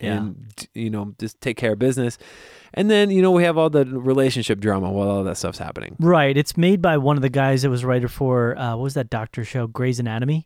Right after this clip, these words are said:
Speaker 2: Okay.
Speaker 1: So
Speaker 2: Yeah.
Speaker 1: it's, think of similar romantical type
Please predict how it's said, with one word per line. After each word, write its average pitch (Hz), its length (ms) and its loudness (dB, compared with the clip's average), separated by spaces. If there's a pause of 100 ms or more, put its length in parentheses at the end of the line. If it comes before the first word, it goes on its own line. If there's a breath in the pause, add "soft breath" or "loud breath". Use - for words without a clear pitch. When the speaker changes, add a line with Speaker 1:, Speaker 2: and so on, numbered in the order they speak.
(120)
Speaker 2:
Okay. 127 420 -2
Speaker 1:
So 135 360 2
Speaker 2:
Yeah. 110 100 2 (200)
Speaker 1:
it's, - 300 -2 (440)
think 160 340 -2
of 147 480 2 (720)
similar 147 1120 4
romantical 139 720 0
type 220 300 -4